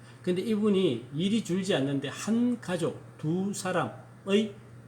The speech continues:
일을 오늘 그것을, 어, 마무리했다고 그래요. 그래서, 어, 그것을 마무리하고 나서,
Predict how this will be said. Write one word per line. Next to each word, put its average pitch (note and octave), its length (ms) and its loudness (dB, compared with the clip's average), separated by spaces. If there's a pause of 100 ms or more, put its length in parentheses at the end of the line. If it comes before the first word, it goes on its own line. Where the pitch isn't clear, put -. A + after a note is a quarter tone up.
일을 D#3 420 4 (500)
오늘 D3+ 420 0 (220)
그것을, D3 580 -4 (200)
어, A#2 120 -10
마무리했다고 C3 840 -2
그래요. G#2+ 300 -10 (360)
그래서, D#3+ 460 0 (460)
어, B2+ 200 -10
그것을 D3 360 0
마무리하고 C#3+ 500 0
나서, C3+ 360 -4